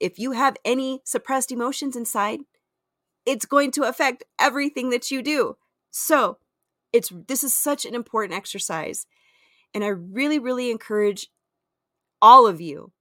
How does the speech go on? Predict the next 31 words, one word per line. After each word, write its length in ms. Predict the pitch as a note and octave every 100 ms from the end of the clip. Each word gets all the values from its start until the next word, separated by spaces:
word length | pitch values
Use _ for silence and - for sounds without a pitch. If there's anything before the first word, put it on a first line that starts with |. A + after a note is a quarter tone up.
| _ _ _ _ -
if 120 | G3+ -
there, 260 | A3+ C#4 E4+ -
if 120 | -
you 160 | D#4+ E4
know, 440 | D4+ C4 C#3 - _
if 140 | - A#3+
you 100 | D4
know 180 | D#4 D#4+
for 180 | -
a 60 | B3
fact 340 | - A3 G#3
that 100 | -
there's 220 | G3 E3+ -
somebody 840 | - C#4 E4+ F4+ C4+ A#3 D3 -
in 160 | G3+ G#3
your 220 | B3 C#4
life 460 | C4 A#3 C#3+ - -
that 160 | F3+ -
you 280 | G#3 B3 A#3+
harbor 320 | - B3 A#3 -
anger 280 | A3 G3 F#3+
for, 360 | - - - _ _ _ _ - _ _
or 140 | F3 E3
somebody 960 | - - D4 F#4 G4 C#4+ D4 A3 G#3+
that 200 | F#3+ E3
you 340 | D3 D3+ A3+ C4+
refuse 640 | F3+ - - G#3 B3+ C4
to 160 | - B3
forgive, 640 | - G3+ F3+ C3 F#3 - _ _ _ _ _ _ _ _ _ _ -
you're 520 | D#3 F#3 A#3 A#3 - _ _ _ _ _ _ _ -
saying 720 | - - B3+ B3 B3 B3 A#3+